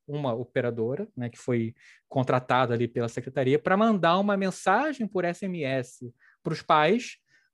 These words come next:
pra dizer, "Olha, pronto, seu filho chegou aqui no colégio", ou "Seu filho saiu", né? Só que isso trouxe uma série de problemas. Primeiramente, claro, né, um problema de ordem ética e et cetera e tal, por causa,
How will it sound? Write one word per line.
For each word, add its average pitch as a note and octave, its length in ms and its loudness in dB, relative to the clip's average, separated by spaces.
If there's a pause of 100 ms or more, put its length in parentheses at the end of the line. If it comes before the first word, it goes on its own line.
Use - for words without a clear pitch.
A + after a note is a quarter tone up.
pra E3 120 6
dizer, E3+ 240 2
"Olha, F3+ 280 6
pronto, F3+ 260 2
seu C#3+ 100 -8
filho D3 160 -8
chegou F3+ 360 0
aqui F3+ 340 -2
no F#3 100 -8
colégio", D3+ 640 0 (220)
ou B2 160 -4
"Seu C3 120 -6
filho C3 160 -6
saiu", F3 480 0 (120)
né? B2 240 -10 (640)
Só C4 140 2
que B3+ 120 4
isso C4 180 2
trouxe A#3+ 260 4
uma B3 100 0
série G#3+ 280 2
de G#3 80 -2
problemas. G#3+ 360 -4
Primeiramente, G3+ 640 -4
claro, E3+ 440 0
né, D3 80 -8
um C#3 80 -10
problema D3 420 -4
de C#3 120 0
ordem C3+ 400 -2
ética D#3+ 580 -2
e C#3 60 2
et C3+ 100 -4
cetera D3 220 -6
e - 20 -8
tal, F3 160 0
por - 180 -18
causa, G3 420 0